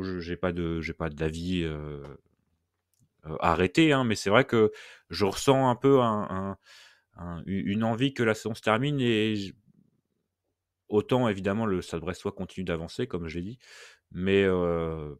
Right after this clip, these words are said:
c'est quand même très, très agréable de voir que les cinq, six, sept, huitièmes, euh, n'avancent pas. Hein, comme ça, ça, bon, ça, ça laisse un petit, euh, un petit coussin de sécurité et, euh, bah, ça, ça permet aussi aux, aux joueurs, euh,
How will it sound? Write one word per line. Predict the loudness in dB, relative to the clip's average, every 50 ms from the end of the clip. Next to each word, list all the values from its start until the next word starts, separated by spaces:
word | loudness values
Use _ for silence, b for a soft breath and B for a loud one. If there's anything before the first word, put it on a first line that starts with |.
| _ -18
c'est | -14 -12 -12
quand | -6 -4 -4
même | -4 -4 -4
très, | -4 -6 -6
très | -4 -4 -2 -2 0
agréable | 0 2 2 0 0 0 -2
de | -4
voir | -2 -2 -2 -2 -2 -4 -8
que | -6
les | -6 -4 -4 -4 -4 -4 -6 -6 -6 -8 -8 -10 -12
cinq, | -12 -10 -8 -8 -8 -10
six, | -10 -12 -12 -12
sept, | -10 -8 -8 -8 -8 -8
huitièmes, | -8 -8 -8 -6 -2 0 0 0 0 -4 -10 _ _ _ _ _ _ -18
euh, | -14 -8
n'avancent | -6 -6 -4 -4 -6 -6 -2
pas. | 0 0 0 0 _ _ _ _ _ _ _ -14
Hein, | -14 -12 -10
comme | -10 -10 -6
ça, | -6 -6
ça, | -6 -4 -6 -6 -6
bon, | -8 -10 -14 -18
ça, | -20 -20 _ _
ça | _ -16 -12 -12
laisse | -12 -10 -10
un | -12 -12
petit, | -12 -12 -10 -8 -6
euh, | -6 -8 -10 -12 B B B B B B B B B B B B B
un | -12 -12 -10
petit | -10 -12 -14
coussin | -8 -8 -6 -2 0 0 -2
de |
sécurité | 0 0 -2 -2 0 2 2 2 2 2 2 2 4 4 4 4 4 4
et, | 2 0
euh, | -2 -4 -6 -8 -8 -10
bah, | -12 -14 -16
ça, | -16 -18 -20 -20 -20 _ _ _ _
ça | -20 -20 -16 -14 -12 -8
permet | -6 -4 -2 -2 -2 -2
aussi | -4 -4 -2 0
aux, | 2 2 2
aux | 2 0 0 0
joueurs, | 0 2 2 4 4 4 2 0
euh, | -2 -2 -2